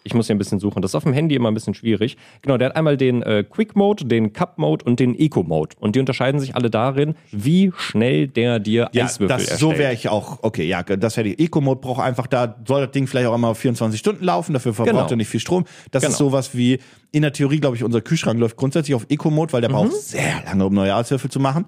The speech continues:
Speaker 1: Mhm.
Speaker 2: Ähm, aber der ist auch dafür gedacht, dass du einen Vorrat hast.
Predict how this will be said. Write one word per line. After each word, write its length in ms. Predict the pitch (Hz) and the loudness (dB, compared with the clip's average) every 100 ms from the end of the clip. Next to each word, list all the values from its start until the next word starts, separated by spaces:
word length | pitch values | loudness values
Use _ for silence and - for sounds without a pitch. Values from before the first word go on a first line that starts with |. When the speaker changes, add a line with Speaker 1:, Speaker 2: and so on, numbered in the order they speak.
| - | -2
Speaker 1:
Mhm. 300 | 123 107 87 | 0 2 2
Speaker 2:
Ähm, 380 | 131 131 131 131 - _ _ _ | 0 0 0 -2 -6 _ _ _
aber 160 | - | -2
der 100 | 135 | 0
ist 100 | 135 | 0
auch 100 | 165 | -2
dafür 260 | 143 139 131 | -2 -4 0
gedacht, 320 | 139 139 - | 2 2 0
dass 100 | 127 | -4
du 80 | - | -2
einen 140 | 110 | -2
Vorrat 340 | 110 170 139 95 | 0 0 0 -2
hast. 320 | 85 - _ | -6 -10 _